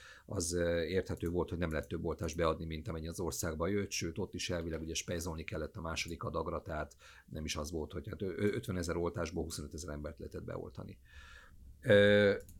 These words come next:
nem könnyíti meg a dolgot az, hogy az én ismeretségi körömben is sokan vannak, akik azt mondják, hogy csak ezzel vagy csak azzal az oltással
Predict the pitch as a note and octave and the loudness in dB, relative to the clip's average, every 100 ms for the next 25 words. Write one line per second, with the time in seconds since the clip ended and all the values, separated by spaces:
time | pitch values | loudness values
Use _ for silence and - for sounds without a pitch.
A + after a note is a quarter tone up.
0 | - - - B2+ E3+ E3 A#2 G#2+ G#2 G2 | -18 -8 6 8 8 6 4 2 2 4
1 | F#2+ G2+ F#2 F#2 G2+ A#2+ C3+ - B2+ G#2 | 4 4 4 2 4 4 4 2 2 2
2 | G#2 G#2 G2+ F#2 - F2+ E2 F2 E2+ - | 2 2 2 0 0 0 0 -4 -4 -2
3 | F2 D#2+ E2 - - - - A#2+ B2 D#2+ | -2 -2 -2 -4 -6 -6 -6 -4 -4 -4
4 | E2+ - - F2 E2 - D#2+ E2 D#2+ - | -4 -4 -4 -4 -4 -4 -4 -4 -4 -4
5 | E2 E2 - - - F2 E2 E2 D#2+ - | -4 -6 -6 -8 -4 -6 -2 -2 -2 -6
6 | - E2+ E2 E2 E2 D#2 E2+ - E2+ D#2+ | -6 -6 -6 -6 -6 -6 -6 -4 -4 -4